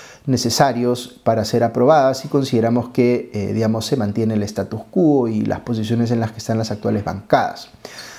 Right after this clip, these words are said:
Si se precipita esto, va a ser, pues, otro intento infructuoso de sacar a un presidente del cargo.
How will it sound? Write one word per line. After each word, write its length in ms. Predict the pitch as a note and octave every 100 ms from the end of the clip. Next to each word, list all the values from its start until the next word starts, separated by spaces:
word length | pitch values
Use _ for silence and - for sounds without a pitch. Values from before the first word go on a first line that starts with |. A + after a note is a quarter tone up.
| -
Si 220 | - -
se 240 | - B2 A#2+
precipita 720 | - B2+ A#2+ B2+ G3 D#3+ C#3
esto, 320 | E3 - B2+
va 80 | B2
a 20 |
ser, 180 | - B2
pues, 220 | B2+ B2
otro 360 | B2+ C3 B2+ -
intento 640 | A#2 A2 B2 A2+ A#2+ A#2
infructuoso 800 | D3+ C3+ C3 A#2 A#2 D3 C#3+ C3+
de 100 | B2+
sacar 320 | B2+ A2+ A#2+ A#2
a 40 |
un 100 | A#2
presidente 540 | A#2 A2+ G#2+ G#2 G#2+
del 240 | G#2 G2 -
cargo. 300 | B2 F#2+